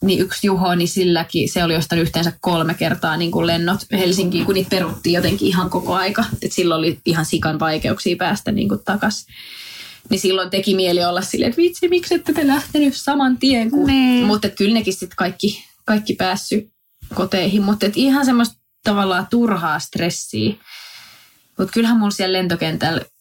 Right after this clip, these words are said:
Speaker 1: kävi ihan sairaan typerä moka, kun siellä lähti kaksi lentoa Helsinkiin sinä aamuna,
Speaker 2: Joo.
Speaker 1: seitsemän viisitoista ja seitsemän viiskyt. Ja sit ne oli, niinku, toinen oli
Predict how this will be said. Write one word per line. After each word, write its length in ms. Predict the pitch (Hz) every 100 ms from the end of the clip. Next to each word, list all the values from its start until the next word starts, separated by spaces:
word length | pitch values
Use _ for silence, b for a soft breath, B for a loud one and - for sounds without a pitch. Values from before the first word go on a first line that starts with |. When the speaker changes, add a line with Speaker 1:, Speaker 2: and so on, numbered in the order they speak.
| -
Speaker 1:
kävi 260 | 180 165 -
ihan 300 | 185 175 165
sairaan 600 | - 185 165 156 139 170
typerä 380 | - 175 170 165
moka, 320 | 175 170 175
kun 200 | - 202 B B B -
siellä 220 | 202 196
lähti 220 | 202 240
kaksi 360 | 247 247 - 196
lentoa 360 | 170 151 156
Helsinkiin 520 | 175 175 175 160 -
sinä 300 | 202 185 175
aamuna, 360 | 185 190 208 233 233
Speaker 2:
Joo. 140 | 247
Speaker 1:
seitsemän 840 | 196 185 - 185 175 170 170 170 - _ _ _ _ _ - _
viisitoista 800 | 226 277 269 - 214 202 - 190
ja 120 | 180
seitsemän 640 | 175 175 165 - 165 165 160 180
viiskyt. 720 | 196 165 165 - 220 240 - B B B B B B _ _ - _ 180
Ja 100 | 175
sit 200 | 180 190
ne 120 | 175
oli, 160 | 175
niinku, 200 | 165 139 180
toinen 320 | 240 226 175
oli 280 | 170 156